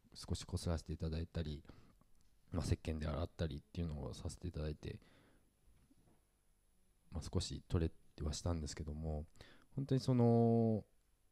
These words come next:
まあ、自分は何しに来てるんだろうっていう風な錯覚を起こすことがありまして、それはなぜかと言いますと、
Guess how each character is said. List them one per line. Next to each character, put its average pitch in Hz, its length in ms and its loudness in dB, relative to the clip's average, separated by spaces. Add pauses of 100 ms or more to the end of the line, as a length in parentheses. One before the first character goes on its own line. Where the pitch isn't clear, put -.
(520)
ま 107 120 2
あ、 - 20 4 (1000)
自 95 140 -6
分 135 380 8
は 127 320 8 (1500)
何 147 280 6
し - 140 2
に 92 300 4 (400)
来 - 80 -10
て 117 120 4
る 104 100 8
ん 95 80 6
だ 87 100 6
ろ 80 100 2
う 76 40 -2
っ - 20 -4 (220)
て 85 100 -6
い 82 220 0
う 71 60 -4 (600)
風 107 260 2
な 78 260 0
錯 - 240 -6
覚 135 240 2
を 131 80 8
起 - 60 -6
こ 135 80 6
す - 100 -10
こ - 120 -2
と 90 120 4
が 82 180 2
あ 82 60 0
り 87 80 2
ま 87 160 2
し - 80 -8
て、 80 340 -2
そ - 140 -2
れ 120 60 4
は 110 60 4
な 110 140 6
ぜ 120 100 6
か 85 100 0
と 85 120 -2
言 85 80 0
い - 20 0
ま 82 140 -2
す - 100 -16
と、 80 240 2